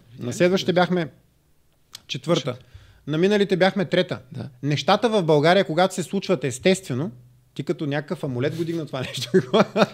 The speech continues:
Speaker 2: Талисман.
Speaker 1: види, че май не се видя. Иска да му подаря играчка, обаче да, извиняй.
Speaker 2: Когато нещата в България се случват естествено, те стават бавно. Когато стават бързо, значи са неестествени.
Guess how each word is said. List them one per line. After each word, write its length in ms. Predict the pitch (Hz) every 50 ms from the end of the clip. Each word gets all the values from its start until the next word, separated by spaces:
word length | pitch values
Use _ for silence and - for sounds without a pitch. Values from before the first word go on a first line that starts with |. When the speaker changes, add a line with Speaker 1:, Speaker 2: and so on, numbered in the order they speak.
| - -
Speaker 2:
Талисман. 420 | 196 175 160 147 143 156 170 190
Speaker 1:
види, 160 | 214 208 185 143
че 100 | - 139
май 140 | 156 165
не 80 | 156 151
се 100 | 123 147
видя. 380 | 143 151 202 160 156 143 180 175 - - 185 185 - -
Иска 200 | 156 160 160 208
да 80 | 180 196
му 80 | 196 151
подаря 280 | - 170 165 190 202
играчка, 420 | 185 160 175 196 202 - - 190 175
обаче 280 | 170 170 170 - 151
да, 140 | 135 143 131 120 120 123
извиняй. 260 | 123 123 131 131 117 110 - - - - - - - _ _ - - - - - _ _ _ _
Speaker 2:
Когато 360 | - 123 143 170 175 - 214
нещата 400 | 202 180 - - 196 196 190 208
в 40 | 180
България 340 | 175 170 160 170 180 190 175
се 140 | - 165
случват 340 | 139 - 180 175 196 180 147
естествено, 440 | 156 135 - 170 160 - 170 156 143
те 120 | - 160
стават 260 | 135 - 151 143 131 117
бавно. 300 | 131 127 113 98 90 - - - _
Когато 420 | - 135 123 170 302 208 - 220
стават 440 | 170 - - 196 196 196 170 131 123
бързо, 280 | 143 202 220 214 202 180
значи 300 | 170 185 190 175 - -
са 140 | - 165
неестествени. 720 | 147 147 165 170 160 143 - - - 117 107 - - 104 95